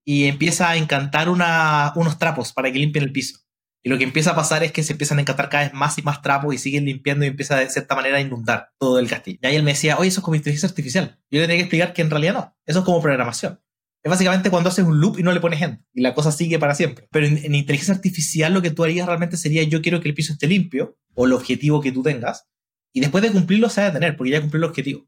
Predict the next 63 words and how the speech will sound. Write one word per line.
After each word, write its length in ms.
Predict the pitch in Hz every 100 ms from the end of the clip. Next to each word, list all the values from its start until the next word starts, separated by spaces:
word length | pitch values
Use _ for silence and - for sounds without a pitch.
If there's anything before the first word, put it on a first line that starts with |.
| -
en 80 | 123
especial 320 | - - 151
con, 100 | 156
con, 420 | 156 139 131 -
con 160 | - 131
lo 120 | 127
que 140 | 131 123
vemos 340 | 147 160 -
que 120 | 147
pasa 260 | 143 147 151
con 100 | 139
los 140 | 120
agentes. 340 | - - - _
Entonces, 280 | 143 147 156
ese 100 | 190
es 80 | 220
un 100 | 196
poco 240 | 208 208
uno 220 | 202 208
de 40 | 202
los 240 | 190 -
varios 260 | 156 165 165
ejemplos 260 | 170 160
que 100 | 147
me 60 | 147
han 80 | 151
llegado. 260 | 135 131
Me 60 | 135
han 60 | 127
llegado 220 | 127 127
también 380 | 123 120 127 123
de 340 | 120 127 -
la 120 | 123 131
distinción 560 | 127 127 120 143 139
entre 460 | 135 131 - 131 131
lo 120 | 131
que 100 | 135
es 100 | 131
generación 400 | 131 123 117 131
de 80 | 127
imágenes 580 | 127 127 160 214 - -
aleatorias 880 | 131 131 190 185 131 214 - - _ _
y 120 | 139
lo 160 | 139 139
que 120 | 139
hace 240 | 139 147
Dalí 340 | 135 127 151 170
o 100 | 151
lo 160 | 139
que 120 | 135 123
hace 600 | 127 - 135 131 139 - _ _ 135
Midjourney, 420 | 139 156 113 95
¿cierto? 380 | 113 - 143 165
Y 80 | 139
millones 260 | 139 160
de 60 | 165
otro 160 | 165 160
tipo 260 | 160 160
de, 420 | 156 156 151 151 147
de 100 | 143
cosas 200 | 156 147
al 40 |
respecto. 320 | 143 147 -